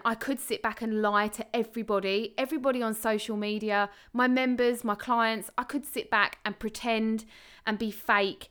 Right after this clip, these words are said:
and lie that I'm positive and I'm taking it in my stride and it's just an injury and I'm totally fine,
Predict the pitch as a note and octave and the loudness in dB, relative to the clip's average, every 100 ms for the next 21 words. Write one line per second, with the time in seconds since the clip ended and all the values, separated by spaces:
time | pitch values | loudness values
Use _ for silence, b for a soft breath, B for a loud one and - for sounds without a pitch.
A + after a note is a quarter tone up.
0 | B B - A3 A3 A3 G3+ F#3+ F#3 F#3 | B B -2 0 2 4 6 6 4 2
1 | F#3 - G3+ F3+ F3+ F3 - D4 C4+ B3+ | -2 0 0 2 0 -6 -2 0 0 -2
2 | B3 C4 A#3+ A3+ A3 G#3+ F#3 F3 F3 - | -4 0 2 2 0 -2 -2 -4 -4 -10
3 | - C#4 C4 G3+ A3+ A3 - - C4+ B3 | -6 -6 -4 -4 -4 -4 -6 -4 6 8
4 | B3 A#3 A3+ G#3+ G3+ - - - D#4+ - | 10 8 4 -2 -4 -8 -10 -4 -2 -2
5 | - B3 B3 A#3 A3 G3+ G3+ F#3+ G3 - | -4 -2 -2 -2 0 0 0 -2 -4 -2
6 | B3+ G3 G#3+ G3+ G#3+ F3+ D#3+ D#3+ | 0 0 -2 -2 0 2 0 -4